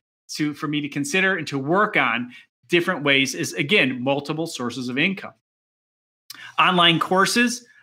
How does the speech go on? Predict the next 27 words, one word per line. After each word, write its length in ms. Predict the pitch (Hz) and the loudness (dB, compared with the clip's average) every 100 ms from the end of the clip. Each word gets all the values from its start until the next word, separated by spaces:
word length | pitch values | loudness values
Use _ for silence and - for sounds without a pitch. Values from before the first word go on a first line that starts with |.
| - | -2
I 140 | 180 | 2
would 120 | 196 185 | 2 4
like 180 | 185 | 2
to 100 | - | 2
consider 420 | 175 170 156 170 175 | -2 -2 0 2 2
about 280 | 156 147 - | 4 2 0
maybe 260 | 175 170 156 - | -6 -6 -6 -4
making 240 | 143 160 | -4 -4
five 240 | - 143 | 0 0
hundred 180 | 135 139 | 2 0
dollars 320 | 135 143 139 | 2 2 2
a 40 | 143 | 0
month 220 | 135 135 | 0 0
on 120 | 135 | 0
that. 260 | 135 156 202 | 2 2 2
Again, 220 | 214 294 | 0 2
a 60 | 240 | 4
lot 260 | 185 269 | 4 4
of 60 | 285 | 4
those 180 | 269 - | 0 0
things 220 | 214 196 | -4 -4
can 120 | 196 | -6
be 140 | 185 | -6
a 80 | 180 | -4
lot 420 | 160 160 170 190 180 | -2 2 4 4 0
more, 560 | 139 143 151 208 247 - - - | -4 -2 2 2 0 -6 -20 -10
but 240 | - 220 | 0 2